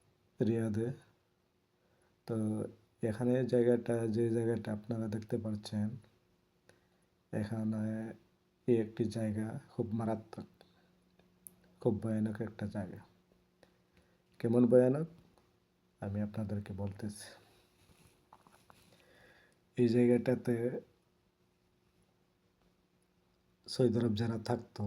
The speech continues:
বা সৌদির যে-, যেই, যে কোনো মানুষ, যে কোনো মানুষ এখানে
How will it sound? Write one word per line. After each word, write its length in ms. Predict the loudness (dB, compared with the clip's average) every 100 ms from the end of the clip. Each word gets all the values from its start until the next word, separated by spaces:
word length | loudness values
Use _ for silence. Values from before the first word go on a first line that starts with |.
| -6 -10 _ _ _ -10
বা 140 | -4 -2 -2 -6 -16 _ _ -16
সৌদির 560 | -2 0 0 -2 -2 -2 -6 -8 -10
যে-, 160 | -10 -12 _ _ -2
যেই, 320 | 6 8 8 4 0 0
যে 80 | 2
কোনো 180 | 2
মানুষ, 300 | 2 2 0 -4 -14 -18 -8
যে 180 | -2 -2 -2
কোনো 160 | -2 -2
মানুষ 320 | -4 -6 -4
এখানে 320 | -4 0 -2